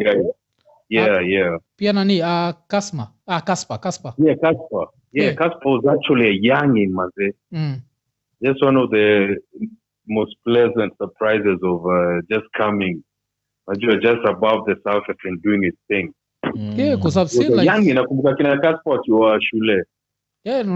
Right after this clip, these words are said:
Speaker 1: When, when they
Speaker 2: niliona ilikuwa last year alijaza stadium, ah, zi-, the year before,
Speaker 3: The year
Speaker 2: before
Speaker 3: before.
Speaker 2: covid, eh?
Speaker 3: covid,
Speaker 1: year
Speaker 3: yeah.
Speaker 1: before, may-, maybe a few years ago, maybe, maybe four,
Speaker 2: I think
Speaker 3: Mm.
Speaker 2: ni
Speaker 1: around four, five years.
Speaker 2: I think it's twenty nineteen.
Speaker 3: Yeah,
Speaker 2: Twenty nineteen
Speaker 3: yeah.
Speaker 2: alijaza study,
Speaker 3: Mm.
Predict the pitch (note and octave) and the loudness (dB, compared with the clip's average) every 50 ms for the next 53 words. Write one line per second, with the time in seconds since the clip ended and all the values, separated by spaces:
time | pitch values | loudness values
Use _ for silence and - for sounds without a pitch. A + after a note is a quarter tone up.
0 | F#3 G#3 G#3+ - - A2 G#2+ G#2 G#2+ - - - _ _ _ _ _ _ _ _ | 0 0 0 0 -2 -2 -2 -2 -4 -4 -4 -6 _ _ _ _ _ _ _ _
1 | - F#3 E3+ G3 A3+ A3+ A#3+ A#3+ A#3 G3+ B3 A#3+ A#3+ A#3 - - - C#4+ C4 B3+ | -10 -6 -4 -2 0 0 0 0 0 0 0 2 0 0 -2 -2 -2 0 0 0
2 | G#3+ D#3+ G#3 G3+ G3 G#3 G3+ - - A3 F#3+ D#3+ D#3 D3+ E3+ F#3 G#3 F3+ D3+ G#3 | 0 0 0 0 0 -2 -4 -4 -6 -4 -2 -2 -2 -2 -4 -6 -6 -4 -4 -4
3 | G#3 D3 D3+ F#3+ G3 G#3 A3 G#3+ E3+ F3 E3 - - F3 C#3+ A#2 A#2+ B2+ B2+ A#2+ | -4 -2 0 2 2 2 2 0 0 -2 -4 -4 -4 -2 0 0 2 2 2 4
4 | G3+ G3+ G3+ G3+ F#3 A2 G#2 F#3 F3+ D#3 D3 C#3 B2+ C#3 F3 C3 C3+ D3 D#3+ E3 | 4 4 4 2 0 2 2 2 2 2 0 -4 -4 -2 -2 2 4 4 4 6
5 | E3 E3 D3 C#3 C#3 C3+ - - D#3 D#3 D#3+ D3+ C#3+ G3 G3+ G3 A#3 B3+ A#3+ B3 | 4 4 2 2 0 0 2 2 4 4 4 4 4 2 2 2 2 2 4 2
6 | G3 D#3+ - - F3 E3+ E3+ D#3+ C#3 A#2+ A2+ A#2 G#2+ - A#2 A#2 G#2 G2+ B2 D#3+ | 2 2 2 2 2 4 4 4 4 4 2 0 0 2 2 2 2 4 2 2
7 | E3+ E3 E3+ C#3+ C#3+ D3+ E3 C#3 B2 A2+ - - C3+ D3 F3 G#3 G#3+ _ _ - | 2 2 2 2 4 4 4 2 2 0 0 -2 0 0 0 0 -2 _ _ -8
8 | A2 G#2+ A2+ A#2 A#2 A2 G2+ G2+ F#2+ G2+ A#2 C3 C#3 C3+ C3 _ - - C3 C3+ | -4 -4 -2 0 0 2 2 2 2 2 2 2 2 0 0 _ -4 -2 0 2
9 | C#3 C#3 C3+ C3 C3 - C#3 C3 C3+ B2+ B2 B2+ B2+ C#3 D3+ D3+ D3+ D3+ _ _ | 2 2 2 0 -2 -2 0 0 0 2 2 4 4 4 4 2 0 -4 _ _
10 | _ _ _ _ _ - G#3 G#3 - D#4 D4+ C4+ - - G#3+ F#3+ F#3 - E3 E3 | _ _ _ _ _ -6 -6 -6 -6 -6 -6 -6 -4 -2 -4 -4 -2 -2 -4 -2
11 | E3 E3 A#3 D#3+ C#3+ B2+ - _ - E3 E3+ G#3 G3+ F3 E3 E3 D#3+ D#3+ D#3 D3+ | -2 0 -2 -2 -4 -6 -8 _ -10 -8 -6 -4 -4 -2 -4 -4 -4 -4 -4 -2
12 | D3 D3+ C#3+ C#3+ D#3+ D3 D#3 D3 - - D#3+ D#3 D#3 D3 D#3+ C3+ - _ - G2+ | -2 -2 0 0 0 0 -2 -4 -4 -6 -8 -6 -6 -4 -6 -6 -8 _ -8 -6
13 | G2+ G#2+ A2 G#2+ | -4 -4 -4 -4